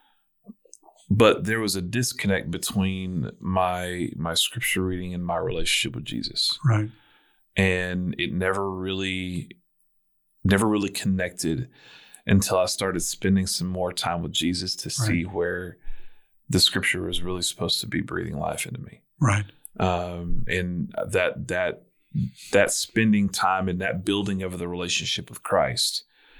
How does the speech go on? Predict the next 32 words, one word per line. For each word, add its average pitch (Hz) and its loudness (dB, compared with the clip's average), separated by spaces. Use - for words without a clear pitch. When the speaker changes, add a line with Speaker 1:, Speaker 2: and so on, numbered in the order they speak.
Speaker 1:
is 101 6
what 90 6
really 92 -2
echoed 95 2
into 92 -2
my 85 -2
life 85 -4
moving 85 2
forward. - -4
Speaker 2:
Mm-hmm. 113 2
Speaker 1:
Um, 85 -4
and 92 2
I 87 2
think 101 0
that 80 -6
that 92 2
is 82 0
something 92 0
that 85 0
as, 92 4
as 87 -2
we, 85 -4
you 87 -4
know, 82 -2
as 120 0
we 92 0
step - 0
into 87 -2
this, 82 -2
this - -4
closing 82 2
bit, 90 -4